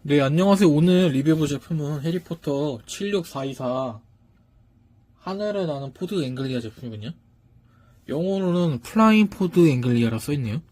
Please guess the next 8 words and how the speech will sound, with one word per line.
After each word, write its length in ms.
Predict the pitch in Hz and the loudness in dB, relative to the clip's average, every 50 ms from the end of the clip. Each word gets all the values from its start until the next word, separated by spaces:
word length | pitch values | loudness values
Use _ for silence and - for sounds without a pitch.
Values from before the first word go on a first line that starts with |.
| _ _ _ - - - - - - - - - - - - - - _ _ - _ _ _ _ _ _ _ _ _ _ - | _ _ _ -20 -20 -20 -20 -20 -20 -20 -20 -20 -20 -20 -20 -20 -20 _ _ -20 _ _ _ _ _ _ _ _ _ _ -12
어, 580 | - 120 120 120 120 120 120 120 120 120 120 117 | -10 -8 -6 -6 -4 -4 -4 -4 -4 -4 -4 -4
미니 180 | 113 131 160 190 180 | -2 -2 -2 -4 -4
피규어가 880 | - - 190 202 196 185 180 175 175 170 170 165 160 165 170 170 151 | -6 -6 -2 0 2 4 4 4 6 6 4 4 4 4 2 2 2
여기 120 | 123 123 120 | 0 -2 -4
두 160 | 120 - - | -6 -8 -4
개 140 | 123 156 165 143 | 0 2 2 2
있거든요. 380 | 120 - - 117 113 123 170 208 - _ _ _ _ _ _ _ _ _ - | 0 -2 -6 -8 -6 -6 -8 -8 -10 _ _ _ _ _ _ _ _ _ -6
해리포터하고 880 | 160 190 214 208 - 175 165 - - 156 139 127 123 123 135 175 220 | -4 -4 -4 -4 -4 -8 -6 -2 -2 0 0 0 0 0 -2 -2 -2